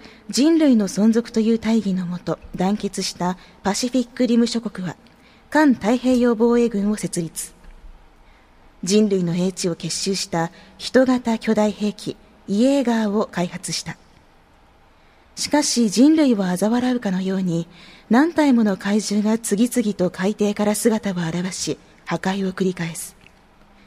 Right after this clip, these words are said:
壮絶な戦いは五年、十年と長引いていった。世界各地でイエーガーの苦戦が続く中、やがて怪獣とのバトルで兄を失ったローリー・ベケットは、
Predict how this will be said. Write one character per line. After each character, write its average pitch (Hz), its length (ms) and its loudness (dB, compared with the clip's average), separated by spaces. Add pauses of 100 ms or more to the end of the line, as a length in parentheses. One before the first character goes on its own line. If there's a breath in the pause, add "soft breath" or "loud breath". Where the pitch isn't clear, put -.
(280 soft breath)
壮 196 200 2
絶 185 220 0
な 196 60 -2
戦 190 400 -6
い 190 80 -8
は 170 220 -2 (420 soft breath)
五 208 140 6
年、 233 360 2 (180)
十 240 240 2
年 214 220 2
と 185 200 -4
長 170 220 -2
引 208 140 -2
い 208 80 -6
て 180 80 -10
い 175 60 -10
っ - 120 -20
た。 160 140 -12 (1800 soft breath)
世 285 160 0
界 254 220 2
各 262 180 -2
地 - 160 -2
で 208 160 2
イ 190 140 0
エ 262 100 4
ー 277 60 2
ガ 247 140 2
ー - 20 2
の 202 100 0
苦 - 80 -8
戦 214 240 2
が 233 140 2
続 226 300 -4
く 226 40 2
中、 180 400 -4 (640 loud breath)
や 190 120 0
が 214 120 0
て 214 220 -2
怪 214 280 2
獣 254 220 0
と 262 100 2
の 226 140 4
バ 208 120 0
ト 220 140 0
ル 202 100 -2
で 180 220 -2
兄 214 280 2
を 170 80 0
失 185 300 -2
っ 190 80 -6
た 165 320 -4
ロ 180 200 2
ー - 20 4
リ 226 220 2
ー・ - 20 -2
ベ 220 80 0
ケ 208 120 -4
ッ - 20 -8
ト 175 180 -10
は、 165 160 -6